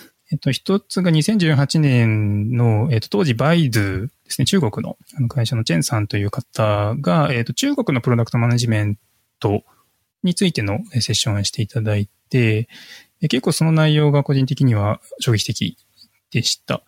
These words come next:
で、中国って、まあ、二千十八年ももうその当時かなりいろんな技術の進-、進化とか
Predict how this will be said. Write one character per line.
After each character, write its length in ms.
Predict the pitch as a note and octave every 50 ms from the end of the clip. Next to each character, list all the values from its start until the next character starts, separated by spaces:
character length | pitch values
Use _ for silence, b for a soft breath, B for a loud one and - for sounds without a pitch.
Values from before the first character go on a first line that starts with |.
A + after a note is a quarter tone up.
| _ _
で、 220 | - D3+ C#3+ C#3 C3
中 220 | - - C#4+ D4+
国 280 | E4 D#4 - C#3+ B2+ A2+
っ 40 |
て、 180 | - _ - C#3+
ま 80 | C#3+ D#3
あ、 20 |
二 80 | D#3 D3+
千 100 | A#3 F#3
十 60 | D3
八 100 | B2+ -
年 100 | E3+ B2+
も 80 | A2+ G#2+
も 180 | G#2+ A2 G#2
う 40 | G#2
そ 140 | - - B2
の 160 | A2+ A2 A2
当 240 | - - C3+ A#2 G#2
時 220 | G2 - - -
か 120 | - - B2+
な 100 | A2 G2+
り 220 | G2 G2+ B2 D#3
い 40 | C3+
ろ 100 | B2 A2+
ん 40 | A2
な 80 | A2+
技 80 | A2 A2
術 180 | G#2+ - - -
の 60 | A#2
進-、 260 | - - A#2+ - C#3+
進 240 | - - B2 A2+ A2
化 120 | - -
と 120 | - E2 D#2
か 280 | - - - - -